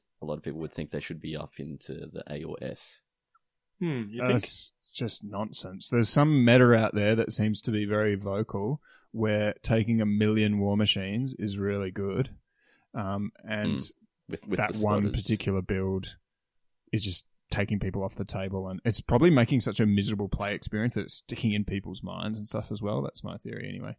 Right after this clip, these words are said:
Speaker 1: Yeah.
Speaker 3: Because it's not that good. I got news for you. There are some armies that will just eat up that engine fire and get into you and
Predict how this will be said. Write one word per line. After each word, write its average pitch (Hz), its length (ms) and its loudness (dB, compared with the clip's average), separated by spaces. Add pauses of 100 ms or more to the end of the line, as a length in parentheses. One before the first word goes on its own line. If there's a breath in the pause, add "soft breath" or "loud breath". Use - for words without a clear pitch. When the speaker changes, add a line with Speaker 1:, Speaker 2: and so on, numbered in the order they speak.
Speaker 1:
Yeah. 165 220 -6 (100)
Speaker 3:
Because 113 400 -2 (160)
it's 139 200 0
not 117 280 2
that 101 240 -2
good. 92 220 -6
I 113 60 0
got 113 140 -2
news 107 260 4
for 107 180 2
you. 107 80 4
There 107 180 2
are 107 80 2
some 127 380 2
armies 107 400 0
that 101 320 -4
will 107 420 2 (300)
just 110 320 -2 (100)
eat 120 240 -2
up 107 200 -2
that 107 180 0
engine 104 280 2
fire 98 340 -2
and 101 140 -2
get 104 140 -2
into 101 240 -2
you 101 160 0
and 95 200 -4